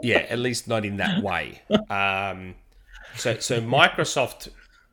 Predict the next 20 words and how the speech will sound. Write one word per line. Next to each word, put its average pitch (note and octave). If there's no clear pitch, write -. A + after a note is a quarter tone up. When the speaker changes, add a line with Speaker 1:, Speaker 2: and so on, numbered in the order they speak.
Speaker 1:
what C3
Microsoft C3
has G#2
done G#2+
is G2+
more A2
impressive G#2
because G#2
they G2
had A2+
Sony G2+
actively G2
fighting F2+
against G2
them. -
Amazon, A#2
they'll A2+
all D3
stand B2+
back -